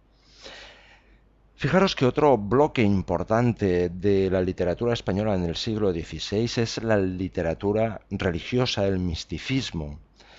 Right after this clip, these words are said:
Fijaros que la literatura mística es en España un fenómeno tardío. El misticismo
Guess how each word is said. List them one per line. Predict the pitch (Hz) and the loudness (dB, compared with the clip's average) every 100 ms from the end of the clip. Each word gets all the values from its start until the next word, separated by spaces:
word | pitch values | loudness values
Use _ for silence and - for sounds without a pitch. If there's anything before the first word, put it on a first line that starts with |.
| - - _ | -20 -20 _
Fijaros | 113 139 156 | -2 2 2
que | - | 2
la | 117 | 2
literatura | 101 98 92 87 113 123 | 2 0 0 -2 -2 0
mística | 107 107 - 123 123 | 0 0 -2 -2 0
es | 110 110 127 110 | 2 2 0 -4
en | 90 | -6
España | 82 - 104 120 | -4 0 0 0
un | 101 120 | 0 2
fenómeno | - 95 92 107 113 | 2 0 0 0 0
tardío. | 113 82 80 104 131 95 82 - - - | -2 -4 -2 -2 0 0 -2 -8 -16 -4
El | 95 | -2
misticismo | 92 - 90 - 120 120 143 151 | -2 -4 -8 -4 -4 -2 -2 -2